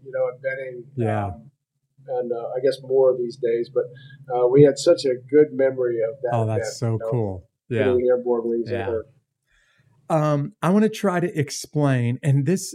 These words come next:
Speaker 2: I was thinking about it before this episode. This is gonna be hard for me to do.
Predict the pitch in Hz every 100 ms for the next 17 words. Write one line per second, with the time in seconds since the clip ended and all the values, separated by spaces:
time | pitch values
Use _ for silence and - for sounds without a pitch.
0 | - 156 185 180 220 202 190 160 156 151
1 | 120 143 135 131 139 135 120 - 117 110
2 | 110 _ _ 127 123 - 196 202 190 139
3 | 143 139 139 139 110 123 117